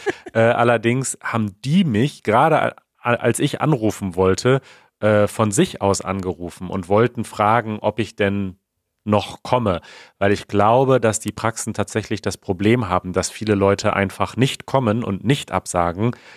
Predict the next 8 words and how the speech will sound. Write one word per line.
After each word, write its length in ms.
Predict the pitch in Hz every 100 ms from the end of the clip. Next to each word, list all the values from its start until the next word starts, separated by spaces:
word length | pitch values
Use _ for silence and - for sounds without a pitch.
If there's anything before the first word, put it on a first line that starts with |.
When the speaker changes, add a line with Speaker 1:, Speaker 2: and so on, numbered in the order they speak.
| - _
Speaker 2:
sodass 720 | - 101 98 92 - - -
diese 200 | 110 107
Praxis 540 | 117 - 113 - 107 -
mich 180 | 98
jetzt 200 | - 95
proaktiv 680 | - - 123 110 - - 107
angerufen 840 | - 110 101 85 92 - 90 90 85
hat, 280 | - 104 -